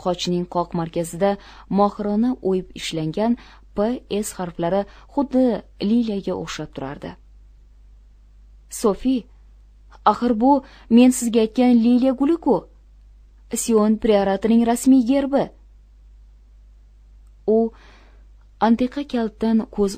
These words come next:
uzolmay qoldi. Ajabtovur uyg'unlik. Yuqori lazer texnologiyalari va asriy tarixga esa timsol.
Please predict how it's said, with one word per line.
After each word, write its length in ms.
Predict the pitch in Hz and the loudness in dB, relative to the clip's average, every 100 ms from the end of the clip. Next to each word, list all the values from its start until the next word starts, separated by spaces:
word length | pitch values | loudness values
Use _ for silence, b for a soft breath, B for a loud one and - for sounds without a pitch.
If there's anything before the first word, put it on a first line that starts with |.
| 185 | -6
uzolmay 360 | 175 156 151 - | -4 -4 -10 -10
qoldi. 240 | 131 - - - - - - - - - - - - - - - - 185 | -10 -10 -14 -20 -20 -20 -20 -20 -20 -20 -20 -20 -20 -20 -20 -20 -8 -6
Ajabtovur 560 | 175 175 - 165 175 254 196 | -6 -8 -6 -8 -6 -8 -6
uyg'unlik. 520 | 170 160 151 160 - - - - - - - - - - - - - - - 202 | -6 -6 -8 -10 -14 -20 -20 -20 -20 -20 -20 -20 -20 -20 -20 -20 -20 -20 -6 -2
Yuqori 320 | 202 202 202 196 | 0 0 0 -2
lazer 320 | 196 185 190 180 | -2 -2 -6 -6
texnologiyalari 800 | 185 180 175 180 175 175 185 185 | -6 -2 -2 -2 -2 -4 -2 -2
va 120 | 180 180 175 B B - 190 | -2 -2 -6 B B -8 -8
asriy 320 | 190 208 247 269 | -6 -6 -6 -6
tarixga 420 | 226 202 185 - 190 | -6 -6 -8 -8 -8
esa 180 | 170 160 165 | -6 -10 -8
timsol. 440 | 160 147 - 156 | -10 -10 -10 -12